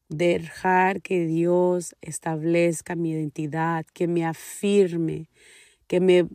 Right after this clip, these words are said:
me siga construyendo. Y, y les, eh, si les, les quiero dejar algo en este día,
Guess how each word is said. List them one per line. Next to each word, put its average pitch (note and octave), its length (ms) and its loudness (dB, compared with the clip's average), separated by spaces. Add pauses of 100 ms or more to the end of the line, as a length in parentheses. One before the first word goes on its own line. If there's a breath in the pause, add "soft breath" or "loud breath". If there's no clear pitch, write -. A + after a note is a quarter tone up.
(120)
me F3 340 2 (240)
siga A#3 640 0
construyendo. E3+ 880 -4 (720 soft breath)
Y, G#3+ 400 2 (500)
y A#3+ 180 2
les, A3 360 4
eh, G#3 120 6
si A3 140 0
les, G3+ 280 2
les G#3 220 0
quiero A#3+ 260 4
dejar G#3 340 0
algo G3 420 0
en F3 160 -2
este F3 560 -4
día, E3 460 -4